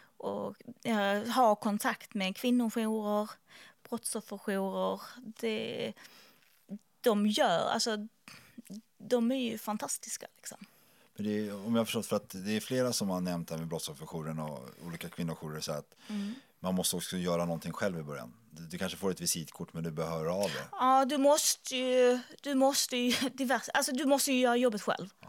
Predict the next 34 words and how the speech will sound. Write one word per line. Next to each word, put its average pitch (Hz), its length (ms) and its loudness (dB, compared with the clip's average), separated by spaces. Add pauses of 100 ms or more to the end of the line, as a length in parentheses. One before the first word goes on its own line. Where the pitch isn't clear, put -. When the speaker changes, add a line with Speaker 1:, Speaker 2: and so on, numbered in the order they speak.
Speaker 1:
Alltså, 233 220 2
så 226 180 6
är 220 120 6
det 165 80 -4
ju. 156 160 -2 (360)
Du 262 100 4
måste 247 300 6
ju 226 100 2
göra 247 240 4
din 214 160 0
bearbetning 196 540 -2
själv. 254 300 0 (580)
För 214 120 -6
det 226 120 0
är - 100 2
ingen 220 520 4
annan 196 400 0
som 185 160 -4
kan 196 120 -2
göra 196 320 -2
det. - 140 -4
Men 208 260 0
du 202 80 -2
kan 202 240 -2
ju 196 100 -4
som 208 160 -4
sagt - 240 -6
ta 196 220 -4
hjälp 202 340 -2
av 202 100 -6
läkare, 208 560 -6 (360)
psykologer, 185 880 -4
kvinnojour, 175 640 -2 (480)
vänner. 190 680 0